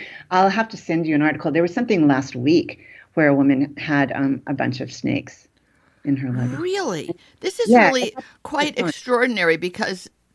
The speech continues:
Speaker 2: th-, the book, uh, for me, you could have made the whole thing up, just like everyone's dialogue is made up. They're invented <laughs> characters. But I did know,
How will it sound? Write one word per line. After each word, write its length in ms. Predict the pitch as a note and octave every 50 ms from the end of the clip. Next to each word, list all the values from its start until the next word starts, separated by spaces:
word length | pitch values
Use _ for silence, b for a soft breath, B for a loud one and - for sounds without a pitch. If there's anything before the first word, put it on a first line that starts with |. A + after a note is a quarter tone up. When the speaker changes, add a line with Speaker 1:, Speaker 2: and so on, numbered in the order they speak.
| _ _ -
Speaker 2:
th-, 120 | E3+ - - _ -
the 120 | F#3 G3+
book, 360 | F#3 F3+ A#3 C#4+ E4 - - - -
uh, 80 | F3+ E3+ -
for 180 | - - A3 G3
me, 200 | F#3 G#3+ B3+ B3
you 200 | F3+ D#3 D#3+ D#3+
could 160 | D#3+ F#3+ F3
have 120 | D#3+ D3+
made 200 | D#3+ E3 D#3 D3+
the 80 | C#3 C#3+
whole 160 | D3 B2+ C3
thing 220 | B2+ - C3 D3 E3
up, 220 | D#3 A#2 - -
just 240 | - B2+ C3+ - -
like 240 | B2+ B2 B2+ - C3+ b b b b
everyone's 460 | - C#3+ D3 D3 C3+ C3+ C3+ B2+ B2
dialogue 600 | B2+ - C3+ D3+ G#3 A3+ F3 D3 C#3 C3+ C#3 C3+
is 160 | C#3 C3+ -
made 180 | - C3+ C#3+ F#3+
up. 160 | G3 E3 -
They're 160 | - G#2 E2 -
invented 720 | - D#3 D3 D3 D#3 D#3+ D3+ D#3 D#3 A#3+ D#3 D3 C#3 -
<laughs> 80 | -
characters. 540 | G#3+ - C4+ B3+ A3 - - C#3+ C#3 - - B B B B B B B B B
But 120 | F3+ F#3+
I 120 | G3+ G3+
did 320 | F#3+ E3 F3+ G#3+ G#3+ G3+ G3
know, 340 | G3+ G3 G#3 A3 G3+ D#3+